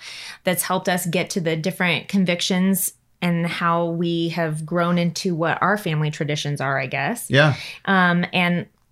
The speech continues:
Speaker 1: as we're sharing our story too, I just,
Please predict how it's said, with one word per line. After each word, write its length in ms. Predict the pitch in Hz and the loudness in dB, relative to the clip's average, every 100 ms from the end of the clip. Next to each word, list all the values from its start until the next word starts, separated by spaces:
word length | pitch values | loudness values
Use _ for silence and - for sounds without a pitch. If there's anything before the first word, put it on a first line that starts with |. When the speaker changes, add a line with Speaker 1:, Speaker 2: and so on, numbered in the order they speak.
| _ - | _ 0
Speaker 1:
as 240 | 202 214 208 | 4 4 4
we're 100 | 202 | 2
sharing 400 | - 233 233 202 | 2 2 4 4
our 140 | 180 | 4
story 640 | - - 320 349 233 185 185 | 2 0 0 2 4 2 0
too, 320 | - 285 240 | -2 0 2
I 80 | 196 | 2
just, 240 | 277 285 | 0 -2